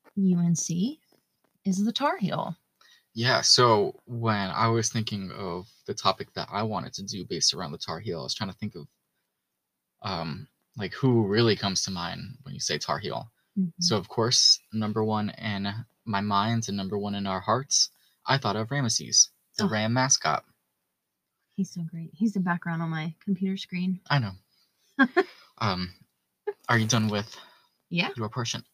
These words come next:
Speaker 2: Awesome.
Speaker 1: Mm-hmm.
Speaker 2: Okay, so Ramesses is the Ram mascot of, of the North Carolina Tar Heels.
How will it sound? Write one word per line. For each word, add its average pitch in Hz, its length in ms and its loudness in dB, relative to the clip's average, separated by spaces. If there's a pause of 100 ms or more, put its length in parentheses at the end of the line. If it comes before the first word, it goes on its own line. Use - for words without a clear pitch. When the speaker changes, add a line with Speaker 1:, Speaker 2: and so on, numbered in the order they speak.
Speaker 2:
Awesome. 196 380 0
Speaker 1:
Mm-hmm. - 440 -12
Speaker 2:
Okay, 113 180 0
so 101 280 4
Ramesses 110 680 2
is 104 100 -6
the 113 80 0
Ram 110 220 4
mascot 113 340 4
of, 101 120 0 (200)
of 98 160 -6
the 101 80 -6
North 98 280 -2
Carolina 120 340 0
Tar 98 180 -2
Heels. 110 360 0